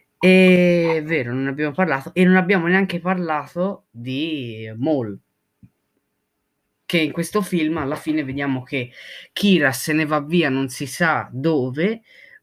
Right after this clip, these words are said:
mm, ma sappiamo che viene contattata da Maul che gli dice, "Eh, vieni da me". Quindi si scopre che Maul è il leader dell'Alba Cremisi.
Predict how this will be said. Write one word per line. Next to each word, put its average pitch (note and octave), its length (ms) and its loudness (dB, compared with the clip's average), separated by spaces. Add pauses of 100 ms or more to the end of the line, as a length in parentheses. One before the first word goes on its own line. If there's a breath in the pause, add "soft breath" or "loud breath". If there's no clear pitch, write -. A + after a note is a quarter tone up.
(140)
mm, G#2 280 -6 (400)
ma C#3+ 160 -4
sappiamo E3 440 0
che D3 140 -2
viene C3+ 240 0
contattata C#3 640 -4
da C#3 120 -2
Maul B2+ 440 2
che B2 140 -6
gli A2+ 140 -4
dice, G2+ 680 -6 (640 loud breath)
"Eh, C3+ 160 -2
vieni C#3+ 280 2
da A#2 120 0
me". G2+ 420 -6 (180)
Quindi G#3 180 4
si F3 100 -2
scopre D3+ 480 2
che C3 440 4
Maul D3+ 380 6
è A#2 140 2
il A#2+ 280 0
leader A#2+ 380 -2
dell'Alba A2 580 -4
Cremisi. G2+ 640 -10